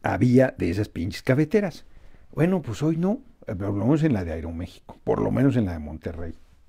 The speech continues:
No existe esa pinche cafetera ya, o sea, es la,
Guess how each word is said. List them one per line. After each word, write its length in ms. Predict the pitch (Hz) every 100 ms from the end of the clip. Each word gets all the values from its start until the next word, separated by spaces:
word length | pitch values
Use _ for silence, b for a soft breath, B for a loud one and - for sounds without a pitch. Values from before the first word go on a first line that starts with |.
| _ -
No 460 | 98 101 117 135
existe 480 | 143 - 127 - 110
esa 160 | 95 101
pinche 360 | - 90 -
cafetera 560 | - - - - 87 80
ya, 280 | 90 156 -
o 40 |
sea, 220 | - 101 -
es 160 | 98 98
la, 180 | 80